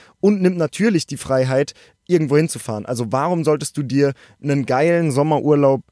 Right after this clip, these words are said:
äh, an der französischen Küste gönnen, wenn an der spanischen Küste dein Haus steht?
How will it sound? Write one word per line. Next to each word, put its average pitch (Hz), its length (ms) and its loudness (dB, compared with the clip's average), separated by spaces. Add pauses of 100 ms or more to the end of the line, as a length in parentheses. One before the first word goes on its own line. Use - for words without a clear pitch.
äh, 131 360 0 (160)
an 135 100 -4
der 131 80 2
französischen 139 760 0
Küste - 340 -4
gönnen, 127 300 0 (240)
wenn 139 340 0 (120)
an 143 140 0
der 127 200 4
spanischen 147 560 -4
Küste 156 320 -2
dein 123 200 0
Haus 151 200 2
steht? - 280 -12